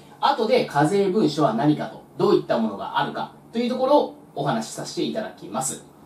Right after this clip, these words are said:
で、印紙税っていうのは、まあ、印紙ってあるんですけれども、印紙を契約書とかにこう貼ってですね、で、割り印をしたりして、納付するものなんですね。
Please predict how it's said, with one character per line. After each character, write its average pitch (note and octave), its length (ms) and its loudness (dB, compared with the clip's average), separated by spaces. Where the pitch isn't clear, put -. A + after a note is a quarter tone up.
で、 D3+ 160 0
印 E4+ 400 4
紙 D#4+ 100 4
税 E3+ 200 6
っ G#2 60 -12
て B2+ 120 -10
い B2+ 80 -4
う - 20 -2
の A#2 80 0
は、 - 400 2
ま D3 240 0
あ、 - 80 -20
印 D4+ 540 8
紙 - 140 -12
っ - 20 -20
て A#3 160 0
あ A#3 100 2
る A3+ 140 2
ん - 80 2
で - 120 -4
す - 160 -2
け A3+ 100 -6
れ G#3 40 -6
ど A#3 80 -2
も、 - 280 0
印 D4+ 420 6
紙 D4+ 100 6
を - 240 6
契 A#3+ 160 4
約 C4 220 4
書 - 100 -8
と - 80 -8
か A#3 100 -2
に A3 80 -2
こ A#3+ 120 -4
う - 20 -6
貼 E3+ 200 -2
っ - 120 -8
て B3+ 100 -2
で - 80 -4
す - 140 -8
ね、 - 240 -8
で、 - 420 2
割 G3 300 4
り G3+ 80 -2
印 F3+ 180 -2
を E3 80 2
し - 100 -8
た - 140 2
り A#2 100 -4
し - 160 -10
て、 - 360 2
納 F3 180 8
付 E3+ 140 0
す E3+ 180 0
る E3 300 4
も D3+ 140 6
の C#3 60 0
な A#2 140 -2
ん - 80 -14
で - 60 -16
す - 120 -10
ね。 D3 220 -6